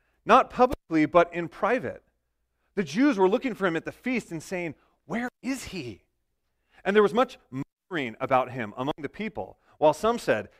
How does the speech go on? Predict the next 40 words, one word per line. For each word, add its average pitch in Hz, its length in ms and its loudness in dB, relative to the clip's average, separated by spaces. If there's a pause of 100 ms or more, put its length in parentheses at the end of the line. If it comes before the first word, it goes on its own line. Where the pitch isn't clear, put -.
"He's, - 260 -18
he's 202 180 -12
a - 20 -18
good 233 180 -12
man." 196 480 -6 (560)
Others 180 220 2
said, 135 200 -8
"No, 147 480 -4
he's 233 200 -10
leading 254 180 -8
the 175 80 -8
people 165 300 -10
astray." 101 580 -12 (640)
Yet 147 120 -2
for 160 120 -6
fear - 340 -6
of 185 80 -10
the 165 80 -2
Jews, 160 320 -6
no 151 340 0
one 120 480 -4 (180)
spoke - 340 -4
openly 135 380 -4
of 90 120 -14
him. - 200 -20 (1400)
About 160 320 6
the 151 80 -4
middle 185 300 2
of 147 140 0
the 135 80 -6
feast, 165 380 -8
Jesus 147 460 -8
went 160 340 -2
up 170 240 6 (100)
into 196 460 -2
the 139 120 -6
temple 143 560 0 (400)
and 165 100 -4
began 156 360 -2
teaching. 107 560 -10